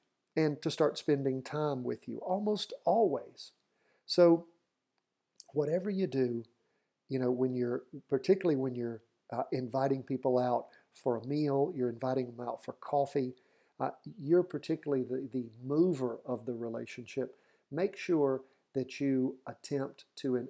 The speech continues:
every way pay that person back in, in any way possible, whether it's paying for the coffee, paying for the meal. Never let that person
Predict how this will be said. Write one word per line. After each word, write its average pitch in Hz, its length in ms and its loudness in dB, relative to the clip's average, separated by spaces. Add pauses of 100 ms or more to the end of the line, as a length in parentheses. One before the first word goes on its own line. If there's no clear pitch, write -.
(120)
every 147 280 -2
way 123 420 -2
pay 139 140 2
that 131 220 -2
person 123 420 -6
back 113 420 -8
in, 135 220 -4
in 151 180 -2
any 156 200 0
way 131 180 2
possible, 127 520 -4
whether 123 340 -4
it's 127 120 -12
paying 135 280 -2
for 127 100 -4
the - 80 -8
coffee, - 400 -6 (540)
paying 147 260 0
for 135 140 -6
the 123 60 -6
meal. 120 440 -6
Never 143 440 4
let 127 180 2
that - 180 -6
person - 360 -12